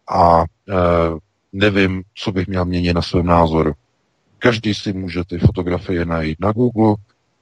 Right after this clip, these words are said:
eh, jsou, eh, dostupné. Vidíte, že nemá, eh, s on-, s oním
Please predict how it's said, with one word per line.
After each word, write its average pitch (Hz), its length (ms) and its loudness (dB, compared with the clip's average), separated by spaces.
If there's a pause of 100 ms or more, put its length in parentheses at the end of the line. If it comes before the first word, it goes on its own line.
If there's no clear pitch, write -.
(140)
eh, 87 240 2
jsou, 82 520 4 (380)
eh, 85 280 4
dostupné. 95 760 2 (260)
Vidíte, 95 600 2 (400)
že 85 260 0
nemá, 85 480 2 (220)
eh, 87 480 2
s - 220 -8
on-, 95 280 0 (100)
s - 140 -10
oním 95 380 0